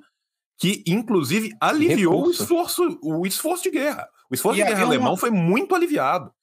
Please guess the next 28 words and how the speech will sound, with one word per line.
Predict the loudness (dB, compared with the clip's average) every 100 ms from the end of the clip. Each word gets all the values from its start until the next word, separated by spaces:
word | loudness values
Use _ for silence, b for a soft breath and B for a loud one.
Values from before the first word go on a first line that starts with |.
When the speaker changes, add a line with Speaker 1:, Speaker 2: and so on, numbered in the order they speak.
| _ -10
Speaker 3:
Sim, | -4
Speaker 1:
Se | -2
não | 0
Speaker 3:
o | 0
acordo | 0 0 0 0
Speaker 1:
fosse, | 0 0 0 -4 -10 -16
é, | -18 _ -20 _ _ _ _ _ _
pode | -4 0
Speaker 3:
Sim, |
Speaker 1:
falar, | 0 -2
desculpa. | -2 -2
Speaker 3:
isso. | -2 -8 -10 _ _ _ -2
O | 2
aco-, | 2 0 -4 0
havia | 0 0 0
um | 2
acordo | 0 0 0 0 0 -4 -6 _ _
de | -8 -6
um | -6 -4
tratado | -2 -2 0 0 0
de | 0
ajuda | 0 -2 -2 -2 -2
mútua, | 0 -2 -2 0 -2 B B _
França, | -6 -2 0 2 0 -2 -6 -8 _ _ _ _ -2
Tchecoslováquia | -2 0 0 2 2 0 0
e |
União | -2 0
Soviética. | 0 0 0 -2 -12